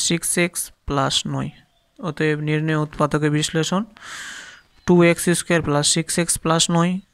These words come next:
গুণিত টু এক্স স্কয়ার মাইনাস সিক্স এক্স প্লাস নয়। পাঁচ নম্বর প্রশ্নটা দেখছি, এক্সের পাওয়ার চার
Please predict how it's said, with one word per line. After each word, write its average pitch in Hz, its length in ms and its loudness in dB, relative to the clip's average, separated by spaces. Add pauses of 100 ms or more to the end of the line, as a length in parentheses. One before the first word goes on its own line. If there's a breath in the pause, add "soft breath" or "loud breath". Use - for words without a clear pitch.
(140)
গুণিত 151 240 2 (160)
টু 175 60 4 (120)
এক্স 170 140 -2 (160)
স্কয়ার 160 300 0
মাইনাস 143 360 0
সিক্স 160 260 -2
এক্স - 120 -4 (100)
প্লাস 127 220 0 (140)
নয়। 135 160 -4 (4000)
পাঁচ 143 200 0 (120)
নম্বর 160 300 0
প্রশ্নটা 139 480 -4
দেখছি, - 260 -6 (1700 loud breath)
এক্সের 156 320 -2 (100)
পাওয়ার 151 280 0 (140)
চার 160 240 4